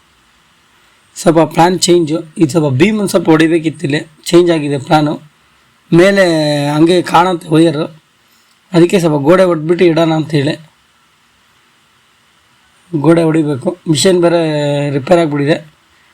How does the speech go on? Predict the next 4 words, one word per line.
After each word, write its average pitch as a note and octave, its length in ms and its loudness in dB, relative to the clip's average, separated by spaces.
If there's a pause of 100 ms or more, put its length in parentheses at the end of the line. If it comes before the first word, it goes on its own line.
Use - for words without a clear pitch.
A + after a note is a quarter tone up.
(420)
ನೋಡೋಣ E3 240 2 (100)
ತಡೀರಿ C#3+ 260 -4 (1300)
ಏನಾಗತ್ತೆ D#3+ 560 2
ಅಂತ. C3+ 120 -6